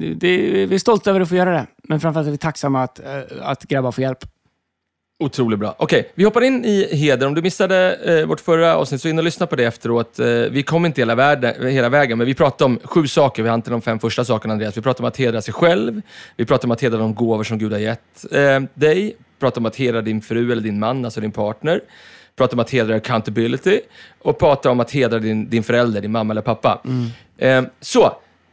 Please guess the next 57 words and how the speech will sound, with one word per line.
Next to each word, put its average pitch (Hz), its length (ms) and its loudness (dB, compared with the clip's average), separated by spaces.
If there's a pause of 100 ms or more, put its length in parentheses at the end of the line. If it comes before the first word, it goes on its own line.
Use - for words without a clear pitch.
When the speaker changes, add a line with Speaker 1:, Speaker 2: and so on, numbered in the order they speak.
(280)
Speaker 2:
vill 156 140 0
du 156 60 2
tala 165 160 4
in 185 60 2
det, 127 140 2
eller 117 120 -2
ska 120 140 -6
vi 123 60 0
gå 123 120 0
rakt 131 100 4
Speaker 1:
Ja. 185 160 6
Speaker 2:
in 196 60 6
på 196 40 2
punkt 110 100 -4
sex, 110 200 -8
eller? - 200 -16
Speaker 1:
Nej, 190 340 4
men - 20 2
det 196 120 0
kan 190 100 -4
vi 220 60 2
göra. 170 180 2 (120)
Eh, 143 240 2 (1200)
det 139 160 -2
är 170 40 4
ju 185 180 2 (360)
ganska 160 320 -2
självklara 165 400 0
saker, 156 260 -4
men 156 100 0
kan 160 100 -2
jag 165 60 0
bara 160 120 2
få 160 60 -10
stanna 165 260 -2
till 339 220 0
lite 202 200 -4
grann 135 120 0
bara 131 80 0
snabbt - 400 -8
vid, 123 260 0
Speaker 2:
Mm. 143 140 -4
Speaker 1:
vid, 127 260 -2
vid 123 240 -6
punkt 120 220 -4
fem, 170 280 0
där 131 120 -2
om 117 120 -4
att 120 160 -10
hedra 120 400 -2
din 120 140 -6
far 117 260 -4
och 117 80 -6
din 120 140 -4
mor. 156 400 -4 (460)
Speaker 2:
Mm. 131 200 -4 (100)
Speaker 1:
Ehm, 139 640 0